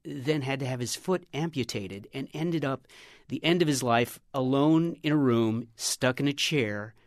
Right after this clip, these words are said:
because of what happened to his leg, staring out the window, watching people. And I thought that kind of came full circle in a very strange, eerie, wonderful way of that his life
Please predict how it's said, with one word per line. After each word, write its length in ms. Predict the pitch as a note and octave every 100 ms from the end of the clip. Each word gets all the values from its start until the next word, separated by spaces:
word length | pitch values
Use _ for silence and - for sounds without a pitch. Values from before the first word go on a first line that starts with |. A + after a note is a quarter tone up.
| _ _ -
because 280 | B2+ B2+ A2
of 60 |
what 160 | A2+ A#2+
happened 320 | A#2+ A#2 B2
to 140 | B2+ A#2
his 320 | A2+ - - _ _ _ -
leg, 500 | B2 A#2+ G2+ A#2 B2 _ _ _ -
staring 500 | - C3 C3 C3 B2
out 160 | A#2+
the 80 | C3
window, 520 | B2 A2 G2 G2 G#2+
watching 400 | B2+ B2 - A2
people. 420 | - F#2 - F2+ - -
And 160 | D#3 D#3+
I 100 | E3
thought 320 | E3+ D#3+ D#3+
that 220 | C#3 C3 - - - - _ _ _ _ -
kind 260 | D#3+ D#3+
of 80 | D3
came 240 | - D#3+
full 300 | D3 - E3
circle 480 | D3+ - E3 D#3 A#2+
in 100 | A2+
a 40 | G#2+
very 720 | G#2+ A#2 B2+ B2 A#2+ A#2 - _ _ _
strange, 840 | - - - B2+ B2+ B2+ A#2+ -
eerie, 640 | C3+ B2+ B2+ B2 A#2+ A#2+ A#2 -
wonderful 600 | A#2+ C3+ B2+ A#2+ C3 A2+
way 460 | A#2+ B2 F2 - _ _ -
of 260 | A#2+ A#2 A2+
that 160 | A2+
his 240 | B2 A2+ A#2+
life 580 | A#2+ E3+ C#3+ C3 -